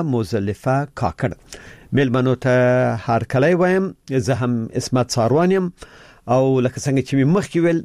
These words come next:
د خپرونې په ترڅ کې تاسې درنو اوریدونکو ته هم نوبت درکوو چې، ا، ټلیفون وکړئ او زموږ له مېلمنو څخه پوښتنې وکړئ. لومړی، محترمې کډوخیل، د طالبانو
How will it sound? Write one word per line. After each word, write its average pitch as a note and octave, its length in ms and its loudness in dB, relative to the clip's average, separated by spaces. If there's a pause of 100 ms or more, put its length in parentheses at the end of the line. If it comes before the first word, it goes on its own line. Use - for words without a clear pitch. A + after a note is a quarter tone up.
(120)
د B2+ 100 -2
خپرونې B2+ 420 0
په C3 100 2
ترڅ B2+ 220 -2
کې C3 140 0
تاسې B2+ 300 -2
درنو B2 260 2
اوریدونکو B2 460 0
ته F3+ 60 2
هم F3+ 160 2
نوبت D3+ 260 0
درکوو D3 360 0
چې، D3+ 280 -2 (400)
ا، G#2+ 340 2 (120)
ټلیفون C#3+ 360 0
وکړئ D#3+ 300 0
او D#3 160 0
زموږ A#2 240 0
له A#2+ 100 2
مېلمنو A2+ 400 0
څخه C3+ 340 -2
پوښتنې A2+ 380 0
وکړئ. - 240 -4 (480)
لومړی، A3+ 260 2 (420)
محترمې G3+ 440 0 (160)
کډوخیل، C#3+ 480 0 (800)
د C3+ 160 0
طالبانو G3 500 2